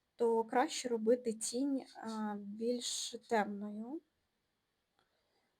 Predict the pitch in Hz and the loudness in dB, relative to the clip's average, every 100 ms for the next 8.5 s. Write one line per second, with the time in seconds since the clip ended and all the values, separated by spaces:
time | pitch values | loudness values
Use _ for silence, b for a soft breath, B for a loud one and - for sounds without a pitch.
0 | _ 233 226 254 254 233 226 226 226 220 | _ -2 0 2 2 0 -4 -4 -4 -6
1 | 214 - - 233 220 - 226 233 220 208 | -8 -10 -8 -6 -6 -4 -4 -2 -6 -6
2 | 208 202 233 - 226 220 233 233 339 359 | -6 -6 -6 -4 -6 -4 -4 -6 -12 -8
3 | 220 233 - - 311 440 B B B _ | -4 -4 -4 -2 -2 -2 B B B _
4 | - 220 262 247 226 240 277 262 254 247 | -6 0 2 2 4 4 2 2 4 2
5 | - - 247 240 226 220 226 214 220 214 | 0 -4 -2 2 0 0 -6 -6 -4 -2
6 | 220 220 220 B B B _ _ 214 208 | 0 0 -2 B B B _ _ -8 -4
7 | 214 220 214 - 214 214 202 208 202 - | 0 0 -2 -4 -4 0 0 -2 -6 -2
8 | 254 339 311 285 | 0 2 2 0